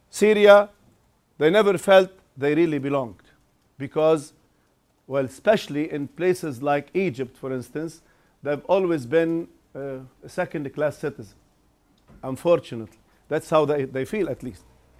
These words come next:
So, in Lebanon, where they were behind the nation's birth, the Christian, and felt responsible of its growth, those who climbed the political ladder in the government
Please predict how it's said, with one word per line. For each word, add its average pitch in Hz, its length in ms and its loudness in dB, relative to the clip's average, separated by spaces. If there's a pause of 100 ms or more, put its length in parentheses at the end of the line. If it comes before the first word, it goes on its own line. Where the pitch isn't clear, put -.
(360)
So, - 280 0 (800)
in 185 140 0
Lebanon, 220 460 4
where 180 140 2
they 180 160 0
were 185 140 2
behind 196 500 0
the 196 80 0
nation's 196 640 -2
birth, 165 440 6 (320)
the 131 80 -6
Christian, 147 460 -6 (100)
and 151 240 -8
felt 208 320 -2
responsible 175 600 -4
of 160 80 -8
its - 140 -12
growth, 196 440 0 (580)
those 214 340 2
who 185 160 -2
climbed 202 440 0
the 170 100 -4
political 196 540 -4
ladder 156 380 0
in 143 100 -6
the 139 80 -8
government 143 580 -4